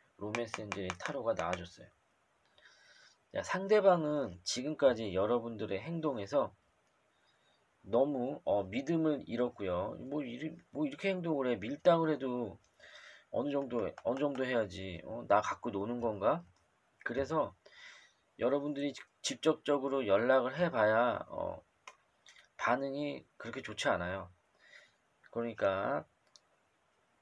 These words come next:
한 번 연락하신 걸로는 아무 의미가 없다는 거예요. 두 번, 세 번, 어, 그렇게 연락을 하셔야 된다는 거예요.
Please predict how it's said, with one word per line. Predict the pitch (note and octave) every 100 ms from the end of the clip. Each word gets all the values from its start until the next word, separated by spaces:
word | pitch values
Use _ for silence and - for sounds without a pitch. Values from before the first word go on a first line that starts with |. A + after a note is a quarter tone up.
| _
한 | - A3
번 | A3 G#3 - - _ _ _ _ _ _ A#2
연락하신 | C3+ C#3 E3 F3+ D#3
걸로는 | C3+ B2 A#2 - _ A#2 A#2 C#3 F#3 F3 _ - -
아무 | - C#4
의미가 | C4 C4 A#2+
없다는 | - G2+ F#2
거예요. | - - _
두 | - A2
번, | A#2+ A#2+ - - - _
세 | - B2
번, | A2 A2 E3 F3 _ _ _ _ _ _ _ _ -
어, | -
그렇게 | - A2 A2
연락을 | G2+ G2+
하셔야 | - - G#3 E3
된다는 | G#2 F#2 F2 E2+
거예요. | F#2 G2+ D#3+